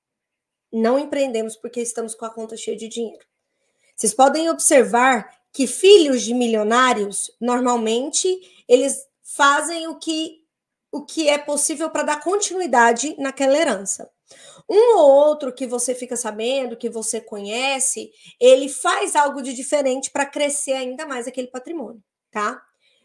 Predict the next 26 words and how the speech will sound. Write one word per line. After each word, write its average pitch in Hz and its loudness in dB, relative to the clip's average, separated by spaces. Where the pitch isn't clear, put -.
Hoje 247 4
já 240 -2
se 240 -8
vê 233 2
mais, 240 -4
é, 208 -4
descendentes 254 0
aí 240 -4
de 226 -14
milionários 226 -6
empreendendo, 220 -10
fazendo 233 -8
algo 208 -6
pra 277 0
crescer 269 0
o 240 -2
patrimônio 277 -6
do 330 -10
que, 302 0
mais 277 -4
do 294 -12
que 294 -6
antigamente. 285 -8
Talvez 392 -8
porque 330 -8
hoje 247 6